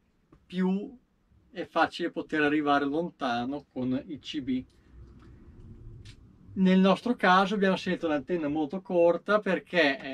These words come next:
eh, noi il C B lo useremo saltuariamente e,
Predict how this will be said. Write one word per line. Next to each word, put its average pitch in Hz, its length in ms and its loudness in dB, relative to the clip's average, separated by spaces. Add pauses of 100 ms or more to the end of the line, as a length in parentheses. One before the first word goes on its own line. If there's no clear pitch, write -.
(640)
eh, 127 40 -6
noi 147 220 -2
il 143 60 -6
C 139 140 -10
B 151 220 -4
lo 143 100 -4
useremo 135 600 -4
saltuariamente 143 1200 -6 (680)
e, 180 320 -2